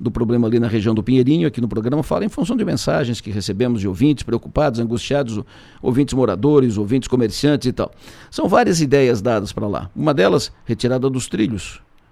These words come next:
porque o núcleo do problema está ao lado do trilho, na chamada margem de domínio. Sobre isso eu recebi de um ouvinte uma opinião diferente.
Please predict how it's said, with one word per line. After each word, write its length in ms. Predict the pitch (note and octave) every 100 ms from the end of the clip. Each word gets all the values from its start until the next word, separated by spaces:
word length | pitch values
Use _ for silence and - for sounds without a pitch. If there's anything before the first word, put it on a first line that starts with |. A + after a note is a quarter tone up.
| -
porque 200 | A#2 D#3
o 60 |
núcleo 340 | D#3+ G#3 - C#3
do 80 |
problema 340 | B2+ B2 C#3+ E3+
está 260 | C#3 C#3+
ao 120 | D#3 C#3
lado 260 | C#3 C#3
do 100 | C#3+
trilho, 420 | C#3+ C#3+ C#3+ A2 - _ _
na 120 | - B2
chamada 520 | B2+ C#3 D3 C#3+ G#2+
margem 400 | - C3 C#3+ C3
de 100 | C3
domínio. 560 | C3+ C#3+ D3 C3 G#2 D2+ - _ _ _ _ _ - -
Sobre 280 | - F3+ E3+
isso 140 | G3 F3+
eu 40 |
recebi 280 | E3+ D#3 B2+
de 100 | C3+
um 40 |
ouvinte 320 | D3 B2 D3+
uma 80 | D3
opinião 280 | D3 D3+ E3
diferente. 540 | F3+ - D4+ - -